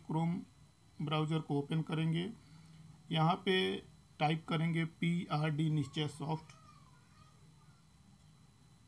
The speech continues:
फिर सर्च करेंगे। सबसे ऊपर आप देख सकते हैं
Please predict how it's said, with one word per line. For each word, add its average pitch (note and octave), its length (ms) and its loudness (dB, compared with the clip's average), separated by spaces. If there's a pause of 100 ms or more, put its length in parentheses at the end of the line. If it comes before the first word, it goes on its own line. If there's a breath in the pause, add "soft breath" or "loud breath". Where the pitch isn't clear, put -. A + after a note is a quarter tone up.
(160)
फिर F3 120 0
सर्च E3 320 -2
करेंगे। E3 500 0
सबसे D#3 400 -2
ऊपर D#3+ 240 0
आप D#3+ 120 0
देख D#3 220 -2
सकते D#3+ 340 -4
हैं D3+ 220 2